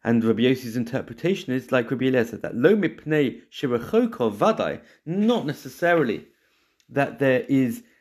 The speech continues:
it is actually distant and far away, elo me skupas hazor v'lachutz,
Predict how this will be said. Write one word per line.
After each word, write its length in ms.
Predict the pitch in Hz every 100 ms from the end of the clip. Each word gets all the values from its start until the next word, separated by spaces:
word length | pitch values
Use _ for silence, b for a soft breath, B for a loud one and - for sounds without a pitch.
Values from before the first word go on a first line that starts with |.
| b -
it 200 | 120 -
is 220 | 131 127
actually 460 | - 180 - 127 113
distant 500 | 143 - 117 110 -
and 100 | 107
far 220 | 135 123
away, 460 | 117 196 127 131 - _ _ _ _ _ _ - _ _ _ _ b b b b
elo 220 | 156 185 160
me 200 | 139 127
skupas 460 | - 185 160 143
hazor 400 | 123 107 139 135
v'lachutz, 540 | 113 104 - 147 -